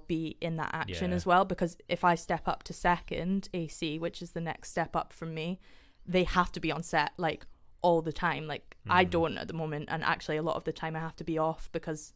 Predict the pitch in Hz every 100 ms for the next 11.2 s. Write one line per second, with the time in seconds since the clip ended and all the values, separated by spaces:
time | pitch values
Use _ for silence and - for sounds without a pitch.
0 | - - - - - 185 160 156 - 170
1 | 196 196 220 - - 107 90 90 - -
2 | - - 180 - 170 - 196 247 - -
3 | - - - - - - 196 180 - 170
4 | - 180 165 - 190 175 180 - 175 165
5 | 160 175 - 185 190 196 202 - - -
6 | - - - - - - 190 180 175 -
7 | - 196 196 196 185 180 175 - 180 170
8 | - 190 175 165 208 - - 190 180 170
9 | - 180 - - 190 180 190 175 - 180
10 | 180 180 175 185 165 165 214 196 - 190
11 | 185 180